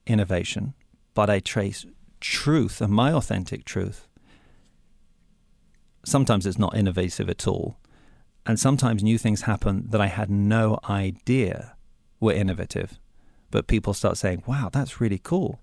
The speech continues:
Where did you get this from?" And I said, "Well, I wasn't trying to do anything special. It just came from within me and my past experiences and acknowledging all that." So, yeah, it's,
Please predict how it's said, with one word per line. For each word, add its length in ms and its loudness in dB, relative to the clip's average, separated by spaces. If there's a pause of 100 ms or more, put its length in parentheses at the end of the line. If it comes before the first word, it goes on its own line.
Where 160 2
did 160 -2
you 60 0
get 200 0
this 140 0
from?" 400 -4
And 60 -2
I 20 2
said, 200 -4
"Well, 300 0 (920)
I 100 2
wasn't 320 2
trying 460 2
to 100 2
do 140 6
anything 260 4
special. 540 2 (1200)
It 160 2
just 260 2
came 240 4
from 300 2
within 420 4
me 200 4
and 120 4
my 500 4 (180)
past 320 2
experiences 580 0
and 120 0
acknowledging 640 0
all 140 -4
that." 220 -6
So, 180 2 (1300)
yeah, 220 4
it's, 240 -2